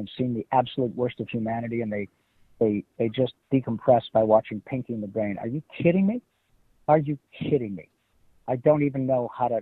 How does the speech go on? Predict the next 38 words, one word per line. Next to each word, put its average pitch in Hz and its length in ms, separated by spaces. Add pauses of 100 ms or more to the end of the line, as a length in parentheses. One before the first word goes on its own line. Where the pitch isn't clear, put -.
quantify 117 440
that 98 220
compliment, 104 480
and 117 120
we 110 160 (140)
share 123 220
it - 100
together. 120 480 (640)
The 143 100
other 156 120
night, 156 260 (160)
uh, 127 240
literally, 143 640 (640)
uh, 117 140 (100)
Tuesday 180 320
night, 180 320
Maurice 139 400
and 151 80
I 147 140
were 135 180
asked 139 300
by 120 340
a 120 60
young 131 280
podcaster, 151 720
probably 135 360
about 131 240
your 143 200
age, 147 220 (540)
who 156 80
has 139 120
a 135 40
very 156 380
successful 135 720
podcast 135 560
that 131 100
he 131 60
does 135 240